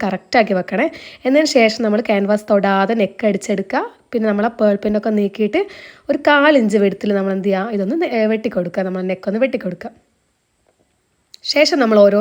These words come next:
സ്ഥലങ്ങൾ അതായത് ഇതുപോലെ ഇങ്ങനെ വെട്ടിട്ട് കൊടുക്കുന്നുണ്ടേ. അപ്പോൾ നല്ല രീതിക്ക് നമ്മൾ ക്യാൻവാസ് ഉള്ളിലോട്ട് ഫിൻ-, നല്ല ഫിനിഷിംഗ് ആയിട്ട് ഉള്ളിലോട്ട് മടങ്ങി കിട്ടാൻ നമ്മളങ്ങനെ വെട്ടിട്ട് കൊടുക്കുന്നത്.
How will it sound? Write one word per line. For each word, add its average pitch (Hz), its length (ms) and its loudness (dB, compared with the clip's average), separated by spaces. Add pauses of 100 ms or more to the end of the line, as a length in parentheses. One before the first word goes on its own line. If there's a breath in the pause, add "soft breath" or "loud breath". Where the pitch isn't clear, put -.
സ്ഥലങ്ങൾ 190 320 0
അതായത് 190 160 0
ഇതുപോലെ 190 200 0
ഇങ്ങനെ 196 180 -2
വെട്ടിട്ട് 190 280 -4
കൊടുക്കുന്നുണ്ടേ. 185 360 -2 (460 loud breath)
അപ്പോൾ 214 200 -6
നല്ല 202 320 0
രീതിക്ക് 190 320 -2
നമ്മൾ 185 180 -4 (180)
ക്യാൻവാസ് 190 400 -6
ഉള്ളിലോട്ട് 190 540 -2
ഫിൻ-, 196 200 -4
നല്ല 202 200 -2
ഫിനിഷിംഗ് 226 420 -2
ആയിട്ട് 185 260 0 (360 loud breath)
ഉള്ളിലോട്ട് 214 340 4
മടങ്ങി 190 340 0
കിട്ടാൻ 190 260 -4
നമ്മളങ്ങനെ 190 320 -4
വെട്ടിട്ട് 185 300 -4
കൊടുക്കുന്നത്. 185 340 -4